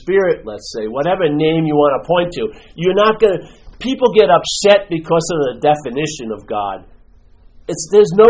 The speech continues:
definition of it. We use things to sort of point in what we think is its direction, you know, God or the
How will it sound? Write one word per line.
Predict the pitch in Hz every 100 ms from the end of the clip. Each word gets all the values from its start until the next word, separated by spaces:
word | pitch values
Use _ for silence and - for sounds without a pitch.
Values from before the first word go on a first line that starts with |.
| 214
definition | 170 147 139 123 110 117 110
of | 95 92
it. | - _ -
We | 147
use | 160 202 226 214
things | 180 160 147 147
to | 147 -
sort | 175 170
of | -
point | - 190 196
in | 151 143 139
what | 143
we | 135 135 160
think | 156
is | 156 143
its | 151 147 -
direction, | 131 139 160 - 98 98
you | 113
know, | 113 139 - - -
God | 123 131 131 127
or | 113 110
the | 110